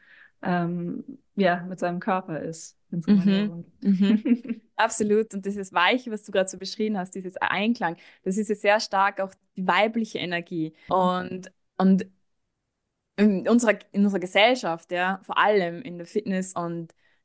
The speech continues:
Speaker 2: Ernährungsindustrie, Diätindustrie, sind wir in einer sehr, sehr männlichen Energie unterwegs.
Speaker 1: Mhm.
Speaker 2: Also es geht viel um Zahlen, es geht viel um,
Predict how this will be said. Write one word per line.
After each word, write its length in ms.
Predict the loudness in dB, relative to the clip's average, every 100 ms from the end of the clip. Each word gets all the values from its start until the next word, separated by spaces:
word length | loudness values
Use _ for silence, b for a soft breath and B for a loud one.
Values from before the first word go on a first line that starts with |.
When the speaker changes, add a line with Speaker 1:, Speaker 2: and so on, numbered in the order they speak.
| _
Speaker 2:
Ernährungsindustrie, 1120 | 2 2 4 0 -2 -4 -6 -10 -6 -2 -2
Diätindustrie, 760 | 0 -2 0 -4 -4 -8 -4 -4
sind 200 | -4 -6
wir 80 | -6
in 60 | -6
einer 120 | -6
sehr, 400 | -2 2 2 0
sehr 300 | -4 -6 -6
männlichen 840 | -6 -8 -10 -12 -14 -12 -8 -8 -6
Energie 420 | -6 -6 -8 -10
unterwegs. 560 | -10 -8 -8 -4 -2
Speaker 1:
Mhm. 40 | -2
Speaker 2:
Also 180 | -4 -6
es 120 | -2
geht 180 | -2 2
viel 160 | 4
um 140 | 4 2
Zahlen, 680 | -2 -2 -2 -2 -4 -6
es 140 | -10 -6
geht 160 | -6
viel 200 | -2 -2
um, 200 | -2 -4